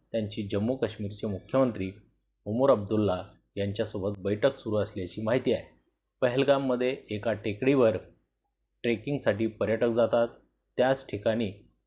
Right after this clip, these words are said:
जंगलात लपलेल्या अतिरेक्यांनी पर्यटकांवरती हल्ला केला.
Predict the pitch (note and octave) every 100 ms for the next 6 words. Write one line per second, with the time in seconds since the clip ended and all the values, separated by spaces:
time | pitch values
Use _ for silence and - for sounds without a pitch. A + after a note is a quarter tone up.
0 | - G2+ G#2+ A2 A2+ - G2 G2+ A2 G#2+
1 | A2 - F#2+ D3 C3+ - G#2 F#2 F2+ -
2 | _ _ _ _ G#2+ G#2+ G#2+ G#2 A2 A2
3 | G2 F#2 A2+ G#2 A#2+ C3 A#2+ G#2